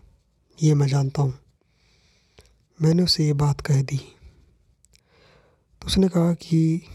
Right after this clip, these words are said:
"गांव वालों के साथ रहकर तुम्हारा भी दिमाग ख़राब हो चुका है। तुम भी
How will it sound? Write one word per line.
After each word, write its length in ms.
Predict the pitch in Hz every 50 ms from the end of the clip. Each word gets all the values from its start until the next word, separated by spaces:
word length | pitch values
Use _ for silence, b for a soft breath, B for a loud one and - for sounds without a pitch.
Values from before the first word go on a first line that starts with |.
| - - -
"गांव 360 | 160 147 - 156 156 160 160 156
वालों 260 | 156 151 151 156 151
के 280 | - - 151 147 147
साथ 280 | 139 - - - 151 147 -
रहकर 260 | - 147 139 - 156
तुम्हारा 400 | 147 - 147 139 135 147 143 147
भी 80 | 147 147
दिमाग 280 | 139 143 139 139 143 135
ख़राब 360 | - - 151 147 143 135 -
हो 80 | 143 135
चुका 240 | - - - - -
है। 160 | - - - _ _ _ _ _ _ _ _ _ _ _ _ b b b b b b b b b b b b b b b b b b b b b b _ _
तुम 220 | 196 196 208 208 185
भी 220 | 196 196 202